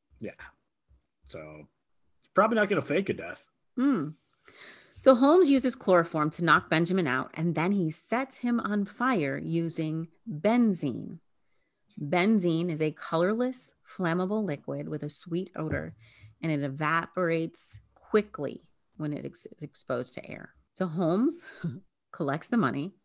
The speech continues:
Speaker 2: and then went along with Benjamin's wife and children to New England, telling them the entire time that Benjamin was in hiding and that he was gonna meet them later. Somehow, some way,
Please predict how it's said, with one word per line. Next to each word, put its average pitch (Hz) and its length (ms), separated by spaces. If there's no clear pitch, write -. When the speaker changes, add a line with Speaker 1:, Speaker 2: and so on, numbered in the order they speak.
Speaker 2:
and 160 180
then 175 160
went 190 140
along 151 320
with 151 160
Benjamin's 160 480
wife 143 240
and 180 100
children 139 480
to - 140
New 151 180
England, 180 600
telling 220 320
them 220 160
the 208 100
entire 202 560
time 185 440
that 151 160
Benjamin 180 420
was 175 140
in 170 80
hiding 180 540
and 160 140
that 160 140
he 160 80
was 156 160
gonna 165 320
meet 208 360
them 151 200
later. 160 440
Somehow, 262 1120
some 277 580
way, 220 540